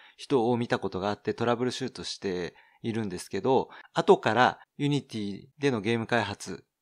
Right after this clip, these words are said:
の機能をインストールしても、ここがちゃんとUnityにアタッチにならないんだけれども、ビジュアルスタジオごと再インストールしたら、ちゃんと出るようになったって人を何人か知ってます。で、ここがUnityにアタッチになってないと、えー、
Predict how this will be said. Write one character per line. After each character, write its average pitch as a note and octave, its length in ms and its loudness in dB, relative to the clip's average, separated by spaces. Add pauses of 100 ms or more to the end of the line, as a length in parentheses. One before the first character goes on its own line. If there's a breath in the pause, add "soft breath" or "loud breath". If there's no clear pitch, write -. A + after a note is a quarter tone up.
の B2 60 -6
機 - 160 -6
能 G#2 300 -2
を G#2 100 0
イ A2 60 -4
ン A2 80 -6
ス - 80 -10
ト C3 100 0
ー A2+ 60 2
ル G2+ 80 -2
し - 80 -6
て G#2 100 -6
も、 A2+ 320 0 (380 loud breath)
こ - 140 -6
こ C3 120 2
が B2 120 4
ち B2 120 -4
ゃ A#2 60 0
ん A2 80 -6
と B2+ 120 -2
Unity B2 300 -2
に F#2+ 100 -4
ア F#2 40 -8
タ A2 100 -2
ッ G#2+ 40 -2
チ - 160 -10
に G2+ 60 -6
な G#2 120 -2
ら C3 120 4
な A2+ 100 2
い F2 80 -6
ん E2 80 -10
だ E2+ 120 -10
け F#2 120 -8
れ E2 80 -8
ど F2 120 -10
も、 G#2+ 420 -2
ビ A#2 100 -4
ジ B2+ 100 2
ュ D3 60 8
ア D3 40 6
ル D3 60 2
ス C#3+ 60 -8
タ C#3+ 140 0
ジ C3+ 80 -2
オ C#3+ 60 0
ご E3 100 0
と D#3 100 -4
再 B2 240 -2
イ A#2+ 40 -2
ン A2+ 40 -4
ス - 80 -8
ト C3 80 -2
ー A2 60 -2
ル G2 80 -6
し - 80 -8
た D#3 100 0
ら、 C#3+ 340 2
ち - 80 -4
ゃ A#2 60 0
ん G#2 60 -4
と - 280 -2
出 A2+ 100 -2
る G2+ 80 0
よ G2 40 0
う F#2+ 40 -4
に F#2+ 60 -6
な A2 100 -2
っ - 80 -14
た G3 100 0
っ - 100 -6
て - 100 -6
人 A#2+ 320 -2
を D3+ 100 0
何 A2 180 0
人 F#2 80 -4
か - 100 -12
知 - 120 -8
っ - 20 -20
て F#2 100 -10
ま E2 140 -10
す。 - 200 -16 (120)
で、 D#3+ 80 -6
こ E3+ 140 -4
こ A3 100 4
が G3+ 40 10
Unity G#3 320 2
に C3+ 60 4
ア A2+ 80 2
タ B2 100 4
ッ A#2+ 40 4
チ - 140 -8
に A#2+ 40 -2
な B2 80 2
っ A#2 60 -4
て G#2+ 80 -8
な G2+ 80 0
い F#2+ 80 -4
と、 A2+ 320 4 (180 loud breath)
え G#2+ 340 -2
ー、 - 40 -20